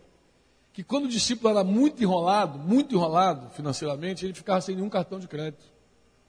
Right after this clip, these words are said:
Tudo confiscado, a bem da, a bem da,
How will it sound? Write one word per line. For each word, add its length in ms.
Tudo 160
confiscado, 760
a 100
bem 220
da, 60
a 80
bem 240
da, 240